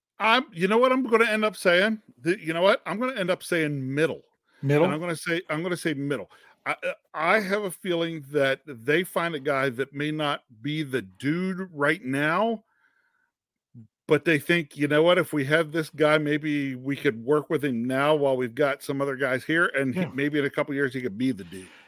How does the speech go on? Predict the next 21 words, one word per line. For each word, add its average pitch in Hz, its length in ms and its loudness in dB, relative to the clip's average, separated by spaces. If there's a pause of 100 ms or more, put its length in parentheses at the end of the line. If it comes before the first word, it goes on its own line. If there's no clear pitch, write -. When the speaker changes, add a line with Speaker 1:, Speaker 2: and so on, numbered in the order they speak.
(180)
Speaker 2:
You 190 140 6
know 208 80 10
what? 220 120 8
Speaker 1:
You 196 60 10
know 190 40 12
Speaker 2:
You're 185 60 10
Speaker 1:
what 180 100 10
I 180 80 4 (100)
Speaker 2:
right. 180 120 6
Speaker 1:
mean? - 100 -14
Speaker 2:
I, 208 140 10
I 294 40 8
say 285 300 6
middle 190 420 10
or 156 160 10
later 127 520 2
is 123 120 -2
what 143 140 4
I 135 40 6
Speaker 1:
Yeah. 131 40 4 (100)
Speaker 2:
say. 113 220 -2